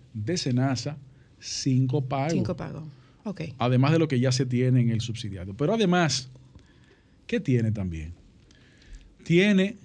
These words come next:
Speaker 1: los subsidios de maternidad, lactancia y enfermedad común, que eso es beneficioso, obviamente, para la trabajadora, pero también para el empleador. ¿Por qué?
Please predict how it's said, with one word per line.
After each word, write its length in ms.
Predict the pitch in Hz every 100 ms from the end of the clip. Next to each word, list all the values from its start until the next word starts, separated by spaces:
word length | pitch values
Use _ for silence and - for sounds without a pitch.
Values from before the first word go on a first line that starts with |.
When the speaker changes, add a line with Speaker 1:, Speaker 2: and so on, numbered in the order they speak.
| -
Speaker 1:
los 280 | 131 139 151
subsidios 800 | - - 135 - 196 220 214 175
de 100 | 156
maternidad, 640 | 143 127 127 120 127 165
lactancia 540 | 175 123 131 156 165 147
y 20 |
enfermedad 380 | 127 123 127 127
común, 300 | 123 101 101 -
que 80 | 139
eso 160 | 156
es 40 | 180
beneficioso, 600 | 185 190 175 175 160 156
obviamente, 580 | 123 143 156 160 165 123
para 220 | 107 113
la 100 | 110
trabajadora, 680 | 113 131 151 185 190 170 170
pero 180 | 143 123
también 320 | 107 101 104
para 140 | 120 123
el 60 |
empleador. 440 | 135 143 180 247 190
¿Por 220 | - 247
qué? 220 | - 87